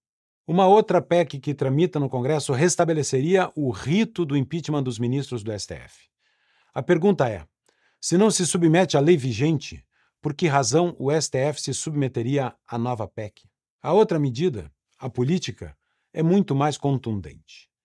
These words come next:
Alcolumbre poderia ignorar a decisão de Gilmar Mendes e desengavetar o impeachment de Alexandre de Moraes. Há um precedente. Em dois mil e dezesseis, a mesa do Senado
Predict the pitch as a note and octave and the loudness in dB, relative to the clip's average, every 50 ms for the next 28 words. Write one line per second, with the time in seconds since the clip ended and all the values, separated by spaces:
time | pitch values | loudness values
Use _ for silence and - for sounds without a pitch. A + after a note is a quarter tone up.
0 | _ _ _ _ _ _ _ _ - C3 B2+ - E3 F3 G#3 A3+ G3 F#3+ E3 B2+ | _ _ _ _ _ _ _ _ -4 -4 2 2 4 6 6 6 6 4 4 4
1 | F3+ F3 D#3 D#3 E3+ F3 F3+ E3+ - _ _ - D#3+ C#3+ E3 E3 E3 E3 D#3+ F3 | 2 4 4 6 6 4 4 4 -2 _ _ -8 -2 0 2 2 4 6 6 6
2 | F#3+ F#3 E3 C#3 A#2+ B2 A#2 - - A2+ C#3 E3 E3 D3 C3 G#2 C3 C3 C3+ D#3 | 6 6 4 2 -2 -6 -6 -6 -4 -2 -2 -2 0 -2 -2 -4 -2 0 0 0
3 | D#3+ D3+ D#3 F3+ F#3+ E3+ F3+ D#3+ - - _ _ _ _ _ _ A2 A2+ A#2 E3 | 0 2 2 2 0 0 -2 -4 -6 -8 _ _ _ _ _ _ -14 -6 -4 -4
4 | F3 D#3 E3+ D3+ C3+ D#3 D#3+ C3+ C#3+ - - - D3 D3+ D3+ C#3+ C#3 B2 A2+ _ | 0 2 0 2 4 2 2 2 0 -2 0 2 2 2 2 2 0 -2 -2 _
5 | C#3 C3 - B2 A#2+ A2+ G#2 A2 G#2 G2+ F#2 - A2+ G#2+ G2 F#2+ F2 E2 D#2 C#2+ | -8 -8 -8 -8 -8 -6 -6 -8 -8 -8 -8 -8 -10 -10 -10 -12 -12 -14 -14 -16
6 | - - _ _ _ _ _ _ _ _ _ _ _ _ _ _ _ - F3 G3 | -20 -20 _ _ _ _ _ _ _ _ _ _ _ _ _ _ _ -4 -4 -2
7 | F3 - F3+ F3 - D#3 B2+ G2 D#2 - _ - _ _ _ _ _ _ _ _ | -2 -2 -4 -2 -2 -4 -6 -6 -10 -12 _ -20 _ _ _ _ _ _ _ _
8 | _ _ _ _ B2 C#3 C#3+ E3 D#3 C#3 F#3 G#3 F3+ B2+ A#2 C3 C#3 - - - | _ _ _ _ -2 0 2 2 2 4 2 2 2 0 -2 -2 0 0 2 2
9 | D#3+ D#3+ C#3 G#2 G#2 A#2 B2 B2+ C#3+ E3+ F#3+ E3+ C3+ C3+ A#2 A#2 - B2 A2 A2+ | 2 2 2 0 -4 -2 0 2 4 4 4 4 0 -2 -4 -4 -6 -4 -2 0
10 | C3 C#3 C#3+ C#3 C3+ | 0 0 0 -2 -6